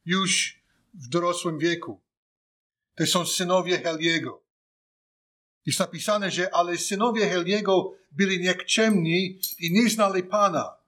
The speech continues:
Nie trzymali się prawa obowiązu-, obowiązującego kapłanów i lud. A gdy Heli zastarzył się bardzo i dowiedział się o, o, o wszystkim, co jego synowie czynili całemu Izraelowi,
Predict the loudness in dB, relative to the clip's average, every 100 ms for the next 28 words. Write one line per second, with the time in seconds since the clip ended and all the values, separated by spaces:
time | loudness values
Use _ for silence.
0 | _ _ _ -4 -2 0 2 2 2 0
1 | 0 -2 -2 -2 0 2 0 0 -2 -2
2 | -2 -2 -6 -8 -4 -2 0 -2 -2 -4
3 | -4 -6 -8 -6 -4 -4 -2 -2 -4 -2
4 | -2 -2 -6 -12 -18 _ _ _ -2 0
5 | 2 0 -2 -8 -18 _ _ _ _ _
6 | _ _ _ _ -4 -2 2 2 0 -2
7 | -2 0 -2 0 2 2 2 0 0 0
8 | 2 0 0 -2 -2 -4 -8 -18 _ -6
9 | -2 2 2 2 -2 -2 -4 -6 -6 -4
10 | -4 -8 _ -6 -2 -2 -2 -2 -4 -4
11 | -6 -12 -20 _ -4 -2 0 0 0 0
12 | -2 -2 -4 -2 -2 -2 -2 -2 0 2
13 | 2 0 -2 -4 -2 -2 -2 -2 -2